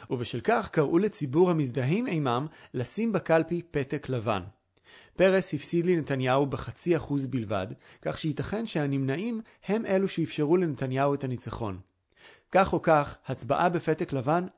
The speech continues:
אינה משרתת את עמדותיו של המצביע, למעט הצבעת מחאה, שכאמור,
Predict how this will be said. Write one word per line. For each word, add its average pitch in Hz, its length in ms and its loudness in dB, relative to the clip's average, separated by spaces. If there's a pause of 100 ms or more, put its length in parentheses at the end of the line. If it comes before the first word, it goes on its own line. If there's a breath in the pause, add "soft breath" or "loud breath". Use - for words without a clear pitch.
(100)
אינה 135 280 0
משרתת 165 560 0
את 123 100 -4
עמדותיו 127 400 0
של 151 160 0
המצביע, 110 480 -2 (360 soft breath)
למעט 185 320 0
הצבעת 143 440 0
מחאה, 147 500 -2
שכאמור, 123 540 -2